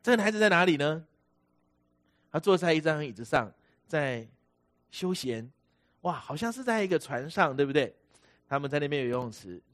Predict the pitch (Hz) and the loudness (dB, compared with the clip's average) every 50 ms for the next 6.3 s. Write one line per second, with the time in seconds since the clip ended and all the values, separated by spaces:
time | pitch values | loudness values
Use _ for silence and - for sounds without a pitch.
0 | 147 - - 139 151 - - 185 196 202 180 175 151 110 117 123 156 165 175 180 | -20 -18 -16 -16 -16 -14 -14 -12 -10 -8 -6 -6 -6 -6 -6 -4 -4 0 2 4
1 | 156 123 - - _ _ _ _ _ 196 196 175 165 180 175 160 151 - - 117 | 2 2 2 -4 _ _ _ _ _ -4 -2 2 2 2 2 2 0 -2 -4 -8
2 | 120 151 160 - 147 131 156 208 233 208 175 165 185 202 190 175 - 185 180 180 | -8 -8 -8 -8 -10 -2 4 6 6 6 6 6 4 4 2 2 2 -2 -2 -2
3 | 180 - 208 175 160 - - _ _ _ - - - - _ _ _ _ _ _ | -2 0 2 4 4 4 2 _ _ _ -20 -20 -20 -20 _ _ _ _ _ _
4 | _ _ _ _ _ _ _ _ - 110 131 143 151 185 233 277 277 - - - | _ _ _ _ _ _ _ _ -10 -8 -4 0 2 2 2 0 -2 -8 -12 -12
5 | - 135 151 147 - 240 220 190 165 147 127 120 127 147 175 175 190 185 180 170 | -10 -10 -8 0 2 4 4 4 4 2 0 -2 -4 -4 -2 -2 0 2 2 0
6 | - 135 110 104 95 110 | 0 -2 -6 -8 -10 -10